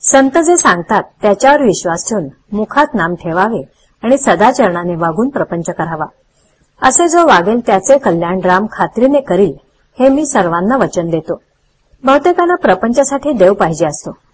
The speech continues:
खरोखर हे सर्व हिंगजिऱ्याचेच गिऱ्हाईक आहेत. देवासाठी देव पाहिजे असे म्हणणारा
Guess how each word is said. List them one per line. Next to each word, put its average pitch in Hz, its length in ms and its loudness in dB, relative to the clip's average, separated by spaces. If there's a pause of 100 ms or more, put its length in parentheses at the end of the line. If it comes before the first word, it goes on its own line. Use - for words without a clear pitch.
(280)
खरोखर 214 420 0 (440)
हे 320 120 2
सर्व 190 280 2
हिंगजिऱ्याचेच 226 880 0
गिऱ्हाईक 170 340 -2
आहेत. 151 200 -6 (560)
देवासाठी 285 640 2
देव 196 200 4
पाहिजे 202 400 0 (380)
असे 320 240 2
म्हणणारा 196 520 0